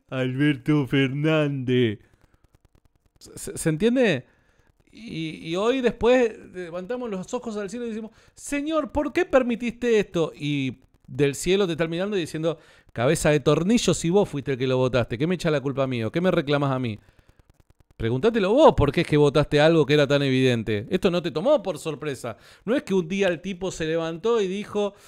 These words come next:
"Me, me levanté con ganas de promover este tipo de leyes". Y vos te llevaste una sorpresa y dijiste,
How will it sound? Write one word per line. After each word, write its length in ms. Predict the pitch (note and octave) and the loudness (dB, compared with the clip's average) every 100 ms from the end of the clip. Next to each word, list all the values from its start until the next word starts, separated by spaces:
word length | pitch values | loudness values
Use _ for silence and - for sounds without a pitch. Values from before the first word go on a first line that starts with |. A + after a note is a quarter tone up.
| - _ | -20 _
"Me, 400 | A3+ C4 D4 D4 | -4 0 2 0
me 280 | D4 C4+ C#4+ | -2 -4 0
levanté 360 | D4 D4+ D4+ F#4+ | 4 4 4 0
con 200 | F#4 C#4 | 0 0
ganas 320 | D4+ D#4 A3 | -2 -2 -2
de 280 | A#3 D#4 D#4+ | -2 -4 -6
promover 400 | A#3 G#3 G#3 A3+ B3 | -6 -4 0 0 0
este 160 | G#3 | -2
tipo 300 | F#3 G3+ G3 | -4 2 4
de 100 | F3 | 6
leyes". 500 | D3+ C3+ - A#2+ G#2 C3 | 6 4 2 -2 -2 -4
Y 100 | B2+ | -2
vos 220 | F3+ F#3 | -2 -4
te 80 | E3+ | -8
llevaste 260 | E3 E3 | -8 -6
una 100 | F3+ | -8
sorpresa 280 | D3+ E3+ G#3+ | -8 -8 -8
y 60 | F#3 | -8
dijiste, 260 | E3+ D#3+ | -6 -8